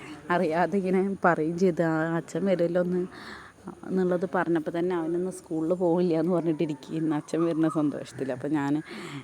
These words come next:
"അങ്ങനൊന്നുമില്ല, അച്ഛൻ വരണമെന്നില്ല" എന്നൊക്കെ പറഞ്ഞിട്ട് അവനെ സ്കൂളിലേക്ക് വിട്ടതായിരുന്നു കേട്ടോ. അപ്പം, ഉം, വൈ-, ഉച്ച കഴിഞ്ഞിട്ടാണ് ഇപ്പം നമ്മൾ ഉച്ചയ്ക്ക് ശേഷമാണ് നമ്മൾ തിരൂർ പോകുന്നത്. ഞങ്ങൾ പൊന്നൂസ്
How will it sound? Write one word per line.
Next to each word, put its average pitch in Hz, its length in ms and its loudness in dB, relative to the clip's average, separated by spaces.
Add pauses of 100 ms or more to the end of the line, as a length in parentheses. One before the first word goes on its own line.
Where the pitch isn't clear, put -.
(200)
"അങ്ങനൊന്നുമില്ല, 151 600 2
അച്ഛൻ 151 300 0
വരണമെന്നില്ല" 156 560 0
എന്നൊക്കെ 156 240 -2
പറഞ്ഞിട്ട് 151 400 -6
അവനെ 151 200 0
സ്കൂളിലേക്ക് 151 680 0
വിട്ടതായിരുന്നു 143 680 0
കേട്ടോ. 131 180 -6
അപ്പം, 127 300 -8 (680)
ഉം, 147 340 0
വൈ-, 143 180 -2
ഉച്ച - 220 -8
കഴിഞ്ഞിട്ടാണ് 165 760 0
ഇപ്പം 175 220 0
നമ്മൾ 165 200 4
ഉച്ചയ്ക്ക് 156 280 -2
ശേഷമാണ് 160 600 0
നമ്മൾ 156 180 2
തിരൂർ 151 340 0 (120)
പോകുന്നത്. 139 600 0 (1800)
ഞങ്ങൾ 196 260 0
പൊന്നൂസ് 196 580 2